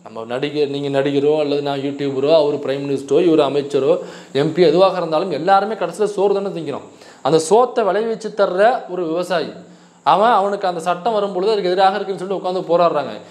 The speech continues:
இதுக்கு இடையில லக்கிம்பூர் அப்படிங்கிற இடத்துல ஏகப்பட்ட விவசாயிகளை ஜீப் ஏத்தி இதே பி ஜே பியினுடைய அமைச்சருடைய பையன் ஏத்தி கொல்றான்.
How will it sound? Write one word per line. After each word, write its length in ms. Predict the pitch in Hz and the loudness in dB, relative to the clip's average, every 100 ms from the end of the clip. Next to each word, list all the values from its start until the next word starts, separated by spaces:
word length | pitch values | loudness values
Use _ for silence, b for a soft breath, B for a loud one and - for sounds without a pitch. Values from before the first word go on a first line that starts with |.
| b - | b -2
இதுக்கு 320 | 180 185 180 | 0 2 2
இடையில 220 | 208 220 | 4 2
லக்கிம்பூர் 520 | 190 170 247 233 220 | 2 0 0 2 4
அப்படிங்கிற 380 | 202 180 185 170 | 2 2 0 0
இடத்துல 240 | 170 180 | 0 2
ஏகப்பட்ட 340 | 208 180 175 175 | 2 2 2 2
விவசாயிகளை 600 | 165 185 196 185 165 196 | 2 2 0 0 0 -2
ஜீப் 300 | 160 214 196 | -2 -4 2
ஏத்தி 240 | 185 175 | 2 2
இதே 220 | 196 180 190 | 2 2 2
பி 180 | 190 | 0
ஜே 120 | 196 190 | 0 0
பியினுடைய 300 | 185 165 147 | 2 0 2
அமைச்சருடைய 360 | 165 175 185 170 | 0 -2 0 0
பையன் 240 | 151 196 | 0 0
ஏத்தி 160 | 185 190 | -2 -2
கொல்றான். 440 | 180 170 170 - | 0 2 2 0